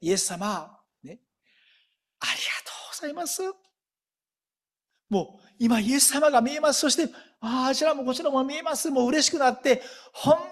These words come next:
当にお世話になりました。ね。このご恩は一生忘れません。さよなら」と言ってですね、今まで夢に見た、ああ、噂に聞いてたけども見ることができなかったあの場所、このものね、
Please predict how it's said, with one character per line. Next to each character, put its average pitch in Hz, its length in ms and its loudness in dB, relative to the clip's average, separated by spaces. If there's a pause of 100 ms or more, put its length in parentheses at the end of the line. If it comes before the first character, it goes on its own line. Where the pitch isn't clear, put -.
(320)
当 302 120 2
に 311 100 6
お 262 80 8
世 247 100 6
話 233 40 8
に 214 40 4
な 190 60 4
り 175 80 -2
ま 160 80 -2
し - 80 -2
た。 98 200 -8 (240)
ね。 - 160 -18 (540)
こ 254 160 2
の 254 140 6
ご 226 240 4
恩 202 80 4
は 156 240 -4
一 320 120 0
生 - 320 4 (160)
忘 311 220 4
れ 302 60 -2
ま 311 120 2
せ 330 200 6
ん。 339 100 -8 (240)
さ - 380 0
よ 427 80 -4
な 440 80 -4
ら」 480 560 0
と - 80 -4
言 262 100 4
っ - 20 -8
て - 60 0
で 180 140 2
す 170 100 -2
ね、 220 240 2 (560)
今 240 220 6
ま 240 120 4
で 226 120 2
夢 247 300 4
に 226 120 2
見 233 140 0
た、 214 240 4 (360)
あ 202 260 4
あ、 196 40 4
噂 214 320 2
に 208 100 2
聞 240 200 0
い 240 40 0
て 247 120 0
た 226 120 2
け 233 80 -2
ど 254 80 -2
も 233 140 4
見 202 160 6
る 226 80 0
こ 254 100 -2
と 247 80 0
が 233 80 2
で 220 80 -6
き 226 80 -2
な 240 80 0
か 220 80 -2
っ 214 160 -8
た 214 240 0
あ 214 60 4
の 226 100 2
場 226 120 4
所、 202 280 0
こ 233 160 0
の 226 100 0
も 233 120 2
の 202 160 -2
ね、 214 260 -6